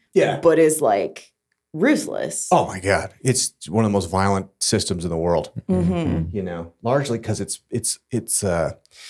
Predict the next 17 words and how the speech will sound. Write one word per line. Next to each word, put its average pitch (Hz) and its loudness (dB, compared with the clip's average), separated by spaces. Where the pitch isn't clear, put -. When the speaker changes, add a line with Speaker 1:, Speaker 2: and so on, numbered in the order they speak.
Speaker 1:
the 107 0
intention 117 2
is, 95 0
like, 82 -4
cutting 101 0
a 98 -8
lot 101 0
of 92 -4
times, 80 -6
you 104 -4
know? 98 -2
So 101 -4
there's, 92 -2
like, 95 -4
striking 113 0
with 101 -2
your 87 -6